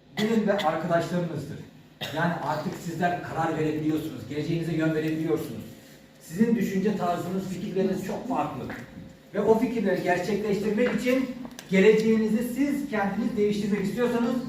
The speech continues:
yolunuza devam edeceksiniz. Devam edin.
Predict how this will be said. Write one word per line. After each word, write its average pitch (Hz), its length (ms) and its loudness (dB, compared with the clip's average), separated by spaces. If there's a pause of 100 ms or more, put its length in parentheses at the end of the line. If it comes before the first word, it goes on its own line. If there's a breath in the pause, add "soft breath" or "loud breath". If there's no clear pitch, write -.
(680)
yolunuza 180 420 2
devam 165 320 2
edeceksiniz. - 440 -10 (320)
Devam 185 240 2
edin. - 100 -4